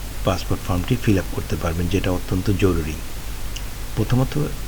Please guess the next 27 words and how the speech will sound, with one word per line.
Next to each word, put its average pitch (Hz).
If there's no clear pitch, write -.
এই 95
পাসপোর্টটি 98
আপনারা 92
যদি, 87
আহ, 82
উম, -
আহ, -
ওয়েবসাইট 101
থেকে 113
ডাউনলোড 95
করতে -
চান 131
সেক্ষেত্রে -
আপনারা -
ডিআইপি -
ডট 90
গভ 95
ডট 90
বিডি 95
ওয়েবসাইটের 92
সা-, -
আহ, 78
ফর্মটি 92
দেয়াই 82
আছে 78
এখানে। -
আহ, 85